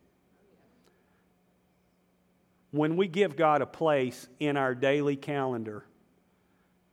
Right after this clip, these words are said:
He will show up with God moments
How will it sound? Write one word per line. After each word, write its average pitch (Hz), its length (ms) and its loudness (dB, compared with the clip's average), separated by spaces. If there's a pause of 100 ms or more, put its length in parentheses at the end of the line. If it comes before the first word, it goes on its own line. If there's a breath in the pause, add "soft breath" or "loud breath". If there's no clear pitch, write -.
(680)
He 202 200 0
will 175 140 -2
show 160 400 0
up 139 220 2
with 120 240 -4
God 131 280 0
moments 110 800 -12